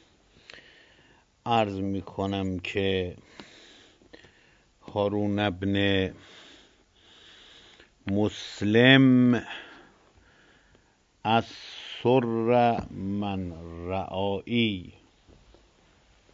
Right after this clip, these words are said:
بله، هارون ابن مسلم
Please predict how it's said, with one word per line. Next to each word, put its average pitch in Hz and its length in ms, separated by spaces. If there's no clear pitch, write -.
بله، 92 300
هارون 92 580
ابن 92 540
مسلم 107 1040